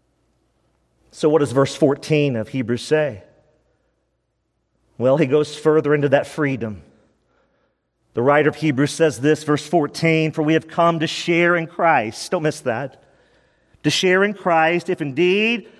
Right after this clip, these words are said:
we hold our original confidence firm to the end."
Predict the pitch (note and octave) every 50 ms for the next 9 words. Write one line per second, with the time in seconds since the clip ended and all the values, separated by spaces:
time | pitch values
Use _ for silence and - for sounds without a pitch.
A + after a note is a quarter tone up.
0 | _ _ _ _ _ _ _ _ _ D3+ D#3+ - - G3+ G3 F#3+ G3 G3+ G#3+ A3
1 | G#3+ F3+ F3 D#3+ D#3 D3+ E3+ D#3 C#3+ F3 E3+ E3 E3+ - - G3+ G3+ G#3+ G#3 G3+
2 | - D#3 E3+ E3+ - - - - - _ - F#3 A3 G3+ A#3 A3 A3 A3+ A3+ A#3
3 | A3+ A#3 A#3 G3+ - - - - - - - _ _ - - B3+ A#3 F3+ G#3+ G3
4 | F#3+ G3+ G#3 G#3 G#3+ F3+ F#3+ D3+ C3 B2 G2+ -